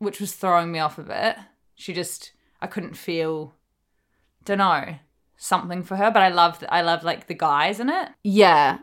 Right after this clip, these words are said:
Speaker 2: I liked,
Speaker 1: And
Speaker 2: I thought Whitney Peake, who's
Speaker 1: Yes.
Speaker 2: the younger sister, has very, like, pr-, protagonist
Speaker 1: Yes.
Speaker 2: energy.
Speaker 1: Mm-hmm.
Speaker 2: 'Cause this is the thing that they did so well in the first one, is that they just birthed,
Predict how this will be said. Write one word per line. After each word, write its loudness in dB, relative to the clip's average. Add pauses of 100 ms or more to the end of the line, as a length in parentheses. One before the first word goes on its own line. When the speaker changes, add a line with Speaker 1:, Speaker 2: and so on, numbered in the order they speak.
Speaker 2:
I 6
liked, 4
Speaker 1:
And 0
Speaker 2:
I 4
thought -2
Whitney 0
Peake, -4
who's -6
Speaker 1:
Yes. 2
Speaker 2:
the -2
younger 2
sister, -2
has -6
very, -4
like, -6 (100)
pr-, -8 (280)
protagonist -4
Speaker 1:
Yes. -10 (360)
Speaker 2:
energy. -2
Speaker 1:
Mm-hmm. -2 (560)
Speaker 2:
'Cause 6
this -2
is -2
the 0
thing -2
that -4
they -2
did -6
so -2
well 0
in -6
the -8
first -6
one, -2
is -10
that -6
they -4
just -12
birthed, -6